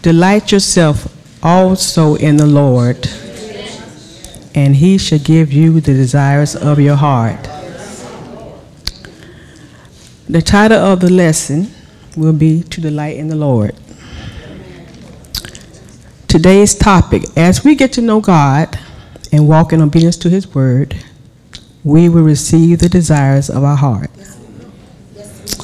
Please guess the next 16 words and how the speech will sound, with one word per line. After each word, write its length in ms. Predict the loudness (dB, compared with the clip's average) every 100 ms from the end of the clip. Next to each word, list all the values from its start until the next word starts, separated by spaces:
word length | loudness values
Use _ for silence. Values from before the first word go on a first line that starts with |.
| -18 -20 -20 -20 -20 -20 -20 -20 -20 -20 -20 -10
Point 420 | -2 0 0 0
number 220 | 0 2
one, 440 | 2 2 2 0 -2 -8 -20 -20 -18 -18 -18 -20 -18 -18 -18 -10
we 260 | 0 0 2
delight 420 | 2 2 2 0
in 160 | 0
the 80 | 0
Lord 480 | 2 2 2 0 -2
through 220 | -4 -4
his 240 | -2 -4 -6
word. 340 | -4 -4 -8 -20 -20 -20 -20 -20 -18 -20 -20 -20 -20 -18 -16 -16 -16 -20 -20 -20 -20 -20 -20 -16 -4
To 140 | 0
delight, 680 | 2 4 4 2 0 -6 -12 -12
says 400 | -8 -2 0 0
Webster 360 | 0 0 0 -4
Dictionary, 800 | -4 -4 -2 0 2 2 0